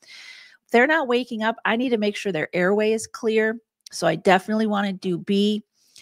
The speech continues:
Place the bed in high Fowler's position, maybe.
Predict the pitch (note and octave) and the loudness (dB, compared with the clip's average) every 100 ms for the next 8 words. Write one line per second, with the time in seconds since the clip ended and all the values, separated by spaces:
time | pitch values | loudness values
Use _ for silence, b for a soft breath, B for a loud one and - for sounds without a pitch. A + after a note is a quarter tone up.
0 | b b - G#3+ G#3 G3+ G#3 G#3 G3+ F#3+ | b b 2 2 2 -2 2 2 0 -4
1 | G3+ G3 F#3+ F#3+ F#3+ G#3 A3+ G#3+ A#3 A3 | -4 -4 -2 2 4 4 0 -4 -8 0
2 | A3 - A3 G3+ F3 F#3+ G#3 A3+ A#3+ B3+ | 0 0 -4 -4 -2 0 0 -2 -2 -4
3 | C4+ | -4